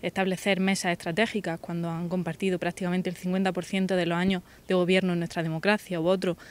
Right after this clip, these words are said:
por promover, eh, manifestaciones o,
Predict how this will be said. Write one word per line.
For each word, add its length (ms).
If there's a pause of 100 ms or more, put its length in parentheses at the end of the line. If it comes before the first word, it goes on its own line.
(340)
por 220
promover, 580 (140)
eh, 260 (520)
manifestaciones 880
o, 260